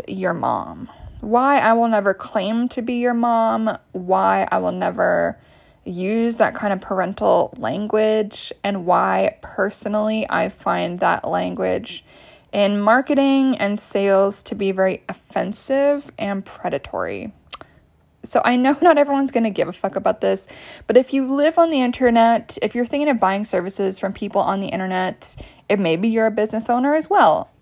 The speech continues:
on the internet. Uh, if you are listening to this, you probably exist on the internet in some way.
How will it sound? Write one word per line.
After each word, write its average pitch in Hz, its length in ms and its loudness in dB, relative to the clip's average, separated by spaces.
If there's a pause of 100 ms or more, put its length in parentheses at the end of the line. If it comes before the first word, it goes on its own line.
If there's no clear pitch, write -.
on 240 160 6
the 285 100 4
internet. 170 640 -2 (480)
Uh, 226 260 6
if - 140 -2
you 285 60 2
are 285 100 4
listening 294 280 0
to 277 60 6
this, 277 260 2
you 269 120 0
probably 277 360 2
exist 233 400 2
on 208 140 2
the 117 80 -4
internet 202 340 2
in 196 140 -2
some 190 300 -2
way. - 360 -2